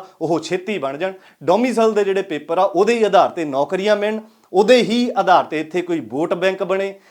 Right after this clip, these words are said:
ਜਾਂ ਵੋਟ ਬਣੇ ਜਾਂ ਆਧਾਰ ਕਾਰਡ ਬਣੇ ਜਾਂ ਕੋਈ ਜ਼ਮੀਨ ਲੈ ਸਕਦਾ ਹੋਵੇ। ਸੋ ਇਸ ਤਰ੍ਹਾਂ ਦੇ ਕਾਨੂੰਨ ਇਸ ਵੇਲੇ, ਮੈਨੂੰ ਲੱਗਦਾ, ਇਹਨਾਂ ਤੇ ਦੁਬਾਰਾ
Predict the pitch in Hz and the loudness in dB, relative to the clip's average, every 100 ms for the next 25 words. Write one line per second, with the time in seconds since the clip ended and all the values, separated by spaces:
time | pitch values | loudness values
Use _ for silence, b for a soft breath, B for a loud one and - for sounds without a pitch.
0 | b 135 160 165 131 165 185 185 190 196 | b 0 2 4 2 0 0 -2 -2 2
1 | 196 202 175 180 143 147 180 185 180 202 | 0 2 2 4 4 4 2 2 0 -2
2 | 202 202 156 160 175 131 131 156 180 147 | -4 0 0 2 -2 -4 -6 -4 -4 -4
3 | 131 120 113 113 131 139 170 185 B - | -4 -6 -10 -6 -4 -2 -4 -6 B -2
4 | 208 214 208 220 220 220 226 175 156 185 | 4 4 4 0 4 2 0 -2 -2 -2
5 | 220 202 - 139 143 147 139 147 147 131 | -2 -4 -4 -2 -2 -4 -6 -4 -6 -6
6 | 147 135 127 147 160 165 170 143 123 127 | -4 -4 0 2 2 0 -2 -4 0 6
7 | 180 220 175 | 8 8 6